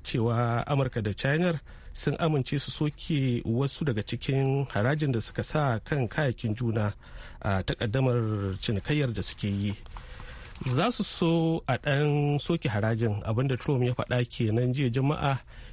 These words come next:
yayin da yake magana da manema labarai a harabar fadar White House ya ƙara da cewa, "Ban fi amince da komai ba."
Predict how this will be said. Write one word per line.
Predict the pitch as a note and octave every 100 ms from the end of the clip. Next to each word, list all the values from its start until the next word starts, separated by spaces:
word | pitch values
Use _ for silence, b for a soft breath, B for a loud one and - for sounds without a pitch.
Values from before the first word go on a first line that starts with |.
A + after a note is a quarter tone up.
| -
yayin | C3+ A#3
da | F3+
yake | -
magana | C3+ B2 C3+ C#3
da | A#2
manema | A#2+ B2 A#2+
labarai | B2 A#2+ G#2 G#2+ G2+ C3+ -
a | A#2
harabar | B2 C#3 A#2+ G2+
fadar | D#3+ D3+ A#2
White | G2+ G#2 -
House | G#2+ G#2+ -
ya | G2+
ƙara | A#2+ A#2 G#2+
da | G2
cewa, | - A2 G2+ -
"Ban | B2+ E3 F#3
fi | F3+ C4+
amince | B3+ E3+ D3+
da | C3+
komai | - F#2+ F#2+ G2
ba." | G#2 G2